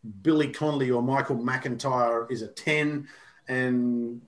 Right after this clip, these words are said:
open mic is a one, I was probably about a seven and a half, something like that, you know, sort of closing most of the comedy clubs and that, but certainly not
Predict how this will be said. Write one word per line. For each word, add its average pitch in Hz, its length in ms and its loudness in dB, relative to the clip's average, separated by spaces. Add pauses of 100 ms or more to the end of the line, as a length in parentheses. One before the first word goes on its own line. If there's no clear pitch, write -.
(120)
open 135 320 2
mic 120 280 -2
is 104 80 -8
a 104 60 -8
one, 139 580 4
I 127 100 -2
was 120 160 -4
probably 110 420 -6
about 110 280 -4
a 107 80 -6
seven 127 420 -2
and 117 100 -4
a 113 80 -6
half, 151 400 -2
something 156 240 -8
like 143 200 -6
that, 170 220 -2
you 147 80 -4
know, 147 140 -4
sort 139 200 -2
of 127 80 -2
closing 135 420 2
most 131 240 2
of 131 80 -4
the 117 60 -4
comedy 127 320 0
clubs 120 320 0
and 127 80 0
that, 131 160 -4
but 120 160 -2
certainly 127 340 2
not 120 260 0